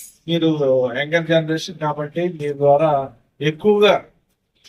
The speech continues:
చేయడానికి అవకాశం ఉంది. కాబట్టి ఈ దానిలో పాల్గొనండి. విజేతలకి ఏంటి బహుమతులు అన్నది ఆల్రెడీ చెప్పడం జరిగింది. మూడు కేటగిరీలకి ఫస్ట్, సెకండ్ కూడా, ఆ, అనౌన్స్ చేస్తారు. తర్వాత బాయ్స్, గర్ల్స్ ని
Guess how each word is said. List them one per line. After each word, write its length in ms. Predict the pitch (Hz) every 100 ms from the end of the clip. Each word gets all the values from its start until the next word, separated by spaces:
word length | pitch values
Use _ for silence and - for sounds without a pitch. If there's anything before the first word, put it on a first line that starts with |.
| -
చేయడానికి 340 | 160 165 151
అవకాశం 420 | 139 131 135 131 123
ఉంది. 120 | 117
కాబట్టి 340 | 110 101 101 - _ _ _ _ 131
ఈ 40 |
దానిలో 340 | 143 147 160
పాల్గొనండి. 840 | 170 151 147 156 170 170 170 185 220 _ _ _ _ _ _
విజేతలకి 1040 | 135 135 175 175 180 170 160 156 147 - 160 156 151 143 143 151
ఏంటి 460 | 156 156 151 143 139
బహుమతులు 440 | 139 147 143 147
అన్నది 260 | 143 143 139
ఆల్రెడీ 300 | 131 135 - 139
చెప్పడం 300 | - - 143
జరిగింది. 380 | 143 139 143
మూడు 240 | 165 139 143
కేటగిరీలకి 800 | 160 147 - 143 147 143 156 185
ఫస్ట్, 360 | 165 139 147
సెకండ్ 360 | 139 131 139 135
కూడా, 340 | 135 139 190 - _ _ _ _ _ 123
ఆ, 260 | 123 123
అనౌన్స్ 440 | 123 127 139 139 147
చేస్తారు. 480 | 139 - 147 208 - - - - _ _ _
తర్వాత 480 | 139 151 156 156 -
బాయ్స్, 460 | 147 139 147 147 147
గర్ల్స్ 380 | 143 135 -
ని 120 | 185